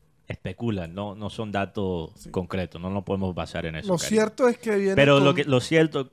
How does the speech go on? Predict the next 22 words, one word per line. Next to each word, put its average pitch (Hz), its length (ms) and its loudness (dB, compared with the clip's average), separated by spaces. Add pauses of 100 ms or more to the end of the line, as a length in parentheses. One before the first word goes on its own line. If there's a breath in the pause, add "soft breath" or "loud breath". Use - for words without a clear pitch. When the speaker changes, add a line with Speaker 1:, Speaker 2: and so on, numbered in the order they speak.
(120)
Speaker 1:
Guti, 117 440 -6
es 110 140 -8
que 104 320 -10
mirando 110 400 -2
el 151 80 0
perfil 127 380 -10
de 120 100 -8
la 107 80 -8
Encina, 82 480 -14 (720 soft breath)
mirando 107 400 -6
lo 165 180 0
que 107 120 0
ha 90 140 -2
hecho 131 380 -4
en 170 100 -6
Bucaramanga, 117 640 -6
que 151 140 -6
ha 110 120 -2
sido 110 340 -8
bueno, 151 420 0 (1700)
pero 117 360 4
tampoco, 101 440 -10